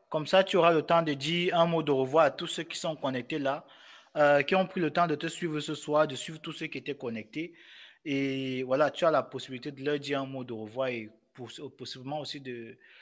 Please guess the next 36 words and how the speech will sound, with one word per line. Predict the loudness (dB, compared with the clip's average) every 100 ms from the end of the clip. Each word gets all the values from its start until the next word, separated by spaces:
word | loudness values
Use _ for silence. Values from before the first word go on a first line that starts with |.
| -20 _
si | -12
possible, | -8 -6 -6 -6
de | -2
galvaniser | 0 0 -2 -4 -6
encore | -6 -4 -2
la | -2
population | -4 -8 -10 -8 -8
camerounaise | -8 -6 -8 -8
qui | -10
te | -10
suit | -10 -10 -10
déjà | -6 -6
depuis | -6 -12 -14
un |
certain | -12 -12 -14
temps. | -10 -10 -10 -20 -20 -20 -20 -12
Euh, | -8 -4
pratiquement | -4 -4 -6 0 2
deux | 2 0 2
années | -2 -2
déjà | 0 0
qu'on | 0 -2
a | -4
commencé | -4 -6 -8 -6
cette | -6
marche | -4 -6 -6 -10
pour | -12 -10
l'indépendance | -8 -10 -10 -8 -6 -8 -10 -16 -20 -20 -20 -6
des | -6 2
Camerounais | 2 2 -4 -4
vis-à-vis | -4 -4 -4 -6
d'un | -6 -6 -6
tyran, | -8 -8 -6 -6 -6
d'une | -10 -14
satrapie | -8 -8 -6 -12 -12 -16
qui, | -14 -14